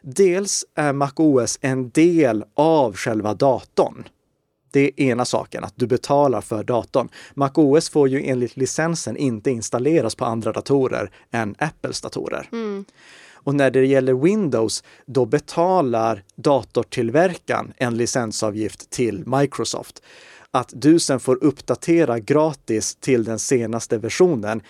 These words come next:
Speaker 1: det hänger ihop med den andra saken som också då gäller för Mac O S, nämligen att Windows och App-, eh, förlåt, Microsoft och Apple,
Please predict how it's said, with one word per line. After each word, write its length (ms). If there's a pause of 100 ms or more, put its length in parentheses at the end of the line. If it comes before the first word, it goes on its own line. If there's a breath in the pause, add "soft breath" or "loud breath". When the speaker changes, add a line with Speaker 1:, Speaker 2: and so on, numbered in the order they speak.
(140 soft breath)
Speaker 1:
det 140
hänger 300
ihop 300
med 180
den 180
andra 320
saken 480 (220)
som 320 (100)
också 280
då 100
gäller 240
för 160
Mac 180
O 200
S, 220 (280 loud breath)
nämligen 760
att 240 (880 soft breath)
Windows 800
och 220 (680)
App-, 340
eh, 180
förlåt, 280
Microsoft 640
och 280
Apple, 460